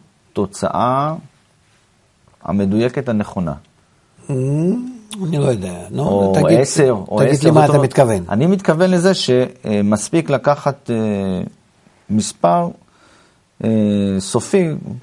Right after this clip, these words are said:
Speaker 1: כאילו מספר מוגבל של, של אנשים, של פרטים, כדי לה-, לה-, לעשות מהם איזושהי
Speaker 2: להדגים,
Speaker 1: תוצאה.
Speaker 2: להדגים.
Speaker 1: כן, כדי לקבל איזושהי תוצאה מדויקת, הטהורה, ואין צורך לקחת הרבה מאוד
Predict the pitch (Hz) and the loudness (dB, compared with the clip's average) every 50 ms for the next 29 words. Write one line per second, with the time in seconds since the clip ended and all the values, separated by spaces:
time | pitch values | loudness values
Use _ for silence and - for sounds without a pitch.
0 | - _ - 180 202 180 165 151 - - 165 160 151 143 127 107 110 110 139 139 | -18 _ -4 -2 0 0 0 0 2 2 2 2 4 2 2 2 4 4 4 4
1 | 135 123 110 - - 117 107 107 104 104 98 95 90 - - 92 90 85 85 82 | 4 4 0 -2 -2 0 2 2 2 2 0 0 -2 -2 -2 0 0 0 0 -2
2 | - - 139 135 135 127 107 - 98 92 90 90 87 - - - - _ _ _ | -2 -2 -2 0 0 -2 -2 -2 -2 -2 -2 -2 -6 -8 -14 -20 -20 _ _ _
3 | _ - 98 95 92 - - 110 123 156 185 214 214 - _ _ _ _ _ _ | _ 0 2 2 2 2 0 0 0 0 0 -2 -4 -8 _ _ _ _ _ _
4 | _ _ _ _ _ _ _ - 98 113 151 170 175 156 139 135 110 117 120 110 | _ _ _ _ _ _ _ -4 0 2 2 4 4 4 2 2 2 2 2 4
5 | 107 107 104 107 107 98 - - 175 175 - 151 151 156 156 143 143 135 - - | 4 4 4 2 0 2 2 0 0 0 0 0 0 0 0 0 -2 -2 -2 -2
6 | 139 135 123 123 123 135 110 120 113 110 131 117 - 139 151 160 180 208 233 226 | -2 -2 0 2 2 2 2 2 2 2 2 4 4 4 4 4 4 4 2 2
7 | 220 220 - 127 123 117 101 98 95 - - - - 131 131 120 110 - _ _ | -2 -4 -2 0 0 0 0 -4 -8 -12 -18 -8 -6 -6 -6 -6 -8 -12 _ _
8 | _ - 113 113 117 117 110 - 151 131 175 175 160 156 165 156 - - 160 160 | _ -4 -2 0 0 0 -2 -2 0 0 0 0 0 0 -2 -2 -2 -4 -4 -2
9 | - 123 104 - - 113 101 101 139 151 165 170 170 - _ _ _ _ _ _ | -2 -4 -4 -2 0 2 2 4 4 4 2 2 0 -4 _ _ _ _ _ _
10 | _ _ _ _ _ _ - - 120 127 117 135 151 160 160 156 - 117 - 120 | _ _ _ _ _ _ 0 2 2 4 6 4 4 4 2 0 -2 -2 -2 -2
11 | 101 - - 117 110 107 104 101 107 131 165 185 180 - - 104 123 - - 202 | -2 0 0 0 2 2 4 4 4 4 2 0 -4 -6 -2 -2 0 0 0 0
12 | 190 190 - 175 160 - 151 143 - - 147 139 - 135 131 - - - _ _ | 0 0 0 0 0 0 0 -2 2 2 0 2 2 0 -2 -2 -4 -12 _ _
13 | _ _ _ _ _ _ _ _ _ _ - 110 110 107 104 107 101 - 131 139 | _ _ _ _ _ _ _ _ _ _ -2 0 2 2 2 2 4 4 4 4
14 | 131 127 123 127 139 165 185 202 214 190 147 | 4 4 4 4 4 6 4 4 4 2 0